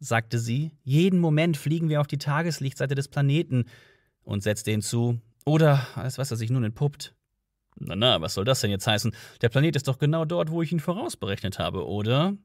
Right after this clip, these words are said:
„Ja, ich weiß, dass hier ein Planet ist. Darüber will ich ja mit niemandem streiten. Nur könnte ich Magrathea halt absolut von keinem anderen kalten Felsklumpen unterscheiden. Die Morgendämmerung bricht an, wenn man so will.“ „Okay, okay“, murmelte Seffet.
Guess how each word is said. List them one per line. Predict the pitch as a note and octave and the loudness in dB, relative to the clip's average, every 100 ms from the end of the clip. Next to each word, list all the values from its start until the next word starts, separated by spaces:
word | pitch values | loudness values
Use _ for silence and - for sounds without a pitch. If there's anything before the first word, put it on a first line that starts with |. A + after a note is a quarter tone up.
| _ | _
„Ja, | - E3 G3 | 2 4 4
ich | F#3 C#3+ | 2 2
weiß, | E3 F#3+ D3+ | 2 2 0
dass | - C#3+ | -2 -2
hier | E3 | -2
ein | D3+ | 0
Planet | D#3 D#3+ E3+ | 0 2 0
ist. | - F#3+ - - - - _ | 2 2 0 -6 -18 -20 _
Darüber | A#2+ B2+ C#3 | -6 -2 0
will | C#3 | 0
ich | D3+ D3 | 0 2
ja | |
mit | C#3+ - | 2 2
niemandem | C#3 D3+ D3+ D3+ | 2 2 4 2
streiten. | - C3 C3 D#3 - G2 G2+ - - | 0 -6 -4 -4 -4 -4 -4 -8 -2
Nur | C3 C#3 | 2 2
könnte | - E3+ G3 | 2 0 0
ich | D#3 | -2
Magrathea | D#3 D3 D3 C#3+ - E3+ F3 | -2 -2 -2 -4 -2 0 0
halt | D3+ D#3+ - | 0 -2 -4
absolut | D#3+ - E3 F3+ D#3+ | -8 -4 -2 -2 -2
von | E3 C#3+ | -2 -4
keinem | - C#3 F3+ F#3+ | -4 -2 -2 -2
anderen | B2+ D#3+ F3 F3+ D3 | -2 -2 -2 -4 -4
kalten | - D3 - | -2 -2 -2
Felsklumpen | D3 D3 F3 - D#3+ D#3+ D#3+ | -4 -2 -4 -4 -4 -2 -2
unterscheiden. | D3+ D3+ - F3 D#3+ A#2+ - - - _ - | -2 -4 -2 0 2 2 0 -12 -20 _ -4
Die | C#3 | 2
Morgendämmerung | C3+ D#3 E3+ C3+ C3+ B2+ C3 | 4 4 4 4 4 4 2
bricht | A#2+ B2 - | 2 0 2
an, | B2+ B2 A2+ | 2 2 2
wenn | A#2+ | 0
man | A#2+ | 0
so | A#2 A#2+ | 0 2
will.“ | B2+ B2 B2 _ _ _ - | 4 2 0 _ _ _ -10
„Okay, | - F#3+ F#3+ | -2 0 0
okay“, | G2+ C3+ - C#3+ | -2 -6 -8 -10
murmelte | G2+ G2+ G#2 | -6 -4 -2
Seffet. | G#2 A2+ A#2+ | 0 2 2